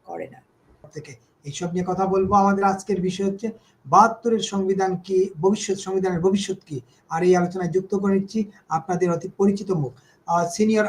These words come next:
Speaker 2: আইন, সুপ্রিম কোর্টের সিনিয়র আইনজীবী এবং সংবিধান বিশেষজ্ঞ, আ, ব্যারিস্টার তানিয়া আমির। তানিয়া আপা, আপনাকে স্বাগতম বিপুল টকের এই আয়োজনে। নিশ্চয়ই আমাকে শুনতে পাচ্ছেন?
Speaker 1: ধন্যবাদ, জি।
Speaker 2: আপা, আপনি সনদটা তো দেখেছেন, আ, যে জুলাইয়ের, কথিত জুলাই সনদ, যেটা,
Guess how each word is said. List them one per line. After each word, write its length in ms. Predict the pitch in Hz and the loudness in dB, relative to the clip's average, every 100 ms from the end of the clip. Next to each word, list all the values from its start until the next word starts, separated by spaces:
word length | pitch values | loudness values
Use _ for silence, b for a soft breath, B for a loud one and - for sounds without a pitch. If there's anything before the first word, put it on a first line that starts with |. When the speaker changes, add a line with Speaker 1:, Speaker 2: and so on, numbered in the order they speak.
| - | -2
Speaker 2:
আইন, 180 | 185 180 | -4 -4
সুপ্রিম 320 | 196 220 214 | -6 -4 0
কোর্টের 180 | 214 196 | 2 0
সিনিয়র 320 | 208 196 190 | 2 2 4
আইনজীবী 280 | 185 185 185 | 2 0 0
এবং 120 | 180 | -2
সংবিধান 480 | - 190 202 196 170 | -4 -6 -4 -2 -4
বিশেষজ্ঞ, 440 | 160 - 156 139 127 B B B | -6 -10 -12 -12 -18 B B B
আ, 240 | 180 170 160 | -2 0 2
ব্যারিস্টার 400 | 185 180 - 185 | 2 0 0 -2
তানিয়া 460 | - 196 196 196 180 | 0 4 6 6 6
আমির। 280 | 190 175 - | 4 0 -2
তানিয়া 240 | 170 175 | -4 -2
আপা, 120 | 170 | 0
আপনাকে 280 | 175 180 170 | -2 -4 -10
স্বাগতম 440 | - 196 202 180 147 | -4 -2 -2 -2 -4
বিপুল 260 | 165 175 | -6 -8
টকের 280 | 170 165 170 - _ _ | -10 -6 -6 -8 _ _
এই 180 | 175 180 - | -2 -2 0
আয়োজনে। 400 | 175 175 160 160 | 0 0 0 -2
নিশ্চয়ই 300 | 185 - 170 | -4 -2 -4
আমাকে 140 | 156 | -4
শুনতে 240 | 170 202 | -2 -2
পাচ্ছেন? 300 | 190 147 131 - _ _ _ _ _ _ _ | -2 -10 -14 -20 _ _ _ _ _ _ _
Speaker 1:
ধন্যবাদ, 400 | 220 208 175 170 | -8 -6 -8 -10
জি। 160 | 175 143 - _ _ _ _ _ _ - - B B B B - | -12 -18 -18 _ _ _ _ _ _ -14 -12 B B B B -2
Speaker 2:
আপা, 200 | 185 262 | 6 8
আপনি 240 | 247 269 | 8 6
সনদটা 460 | 240 233 233 - 254 | 2 4 2 4 4
তো 180 | 247 240 | 6 6
দেখেছেন, 540 | 208 202 220 196 151 147 | 6 2 0 0 -2 -2
আ, 220 | 170 170 180 180 180 180 | 0 0 0 -2 -4 -2
যে 220 | 170 180 | 2 2
জুলাইয়ের, 460 | 156 190 185 196 | 4 6 6 4
কথিত 340 | 190 190 196 202 | 2 0 0 0
জুলাই 360 | 190 185 185 | 2 4 4
সনদ, 320 | 180 196 180 156 | 2 -2 -4 -4
যেটা, 300 | 180 175 | -6 -6